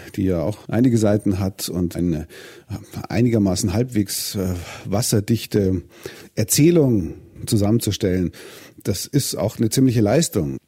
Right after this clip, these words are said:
Aber warum sind so Angeklagte wie Ralf Wohleben oder André E.?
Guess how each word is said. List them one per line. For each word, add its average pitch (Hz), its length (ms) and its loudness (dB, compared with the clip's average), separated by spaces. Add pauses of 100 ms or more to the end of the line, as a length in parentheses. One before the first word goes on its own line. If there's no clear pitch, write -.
(200)
Aber 139 440 2 (280)
warum 131 260 0
sind 123 160 0
so - 80 -2
Angeklagte 117 680 -2
wie 110 260 2
Ralf 95 340 -2
Wohleben 113 380 2
oder 92 220 -2
André 92 220 -2
E.? 104 300 0